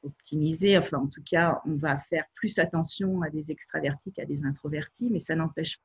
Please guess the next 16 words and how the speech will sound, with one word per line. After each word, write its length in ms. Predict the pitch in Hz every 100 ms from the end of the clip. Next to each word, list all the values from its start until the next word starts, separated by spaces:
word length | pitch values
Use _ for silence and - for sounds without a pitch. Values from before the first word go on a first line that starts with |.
| _ _
pas, 260 | 226 233 247 - - - - _ _ _
pour 120 | 156
moi, 160 | 185 240
à 60 |
mon 140 | 190 160
sens, 540 | - 233 269 269 - -
une, 500 | 160 151 - - - -
vraiment 240 | 165 185 190
des, 200 | 175 -
des 180 | 143 143
valeurs 360 | 180 190 196
humaines 580 | 175 160 170 170 139 131 -
très, 220 | - 254
très, 440 | 254 - 220 208
euh, 100 | 165 147 - - - - _ _
euh, 420 | - 139 - -